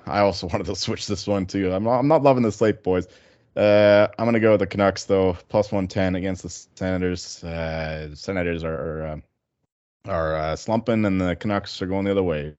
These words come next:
This is a bit of a theme this episode where I'm just taking the, the hot teams against the, uh, cold teams. So,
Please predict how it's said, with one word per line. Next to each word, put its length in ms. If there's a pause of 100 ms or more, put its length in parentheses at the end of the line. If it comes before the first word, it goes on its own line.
This 220
is 120
a 60
bit 180
of 120
a 40
theme 360
this 240
episode 480
where 100
I'm 80
just 180
taking 280
the, 160
the 100
hot 300
teams 300
against 360
the, 220 (680)
uh, 260
cold 340
teams. 400 (140)
So, 540